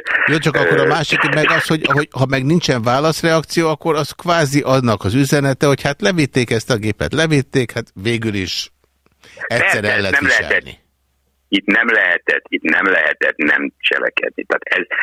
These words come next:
Speaker 2: hogy mondjam, ez, ez egy olyan dolog volt, a, a maláj gépnél ott, ö, ö, hát ott is volt, de ott, ott azért, hogy mondjam, a,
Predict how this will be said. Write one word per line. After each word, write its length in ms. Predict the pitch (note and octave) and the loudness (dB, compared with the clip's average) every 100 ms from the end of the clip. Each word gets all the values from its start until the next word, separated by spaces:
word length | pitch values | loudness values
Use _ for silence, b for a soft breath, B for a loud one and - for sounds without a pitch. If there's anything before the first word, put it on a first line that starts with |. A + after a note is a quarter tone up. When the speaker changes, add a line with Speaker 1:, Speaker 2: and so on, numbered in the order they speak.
| B B - - | B B -6 -4
Speaker 2:
hogy 180 | E2+ | 0
mondjam, 240 | F#2+ E2 D#2+ | 2 0 0
ez, 200 | G#2+ A2 - | 0 -2 -2
ez 160 | B2 A2+ | -2 0
egy 220 | A2+ A#2 | 0 2
olyan 280 | B2 A#2 G2+ | 2 2 2
dolog 260 | G#2+ G2+ | 2 2
volt, 220 | F#2+ F#2 F#2 | 2 2 0
a, 100 | B B B - | B B B -2
a 120 | F#2+ | 0
maláj 420 | A#2 C#3+ A#2+ G2 | 2 2 2 0
gépnél 640 | F2+ A2+ A2+ A2+ A2+ A#2+ | 0 -2 0 2 2 2
ott, 420 | F#2+ G2+ G#2 - | 2 2 2 -2
ö, 180 | G2+ G2+ F#2 E2+ E2 | 0 2 2 0 0
ö, 260 | G2 G2+ G2 | 2 4 2
hát 140 | F#2 G2 | 0 2
ott 360 | F#2+ A2 B2 | 2 2 0
is 120 | F#2 - | -2 0
volt, 300 | F#2+ F#2+ - | 0 0 0
de 120 | A2 | 0
ott, 180 | G#2+ - | 0 2
ott 220 | A2 A2 | 0 0
azért, 280 | G2+ G#2 F#2+ | 0 0 0
hogy 180 | A2 | 0
mondjam, 320 | F#2 F#2+ F#2 | 0 -2 0
a, 80 | F2 | 0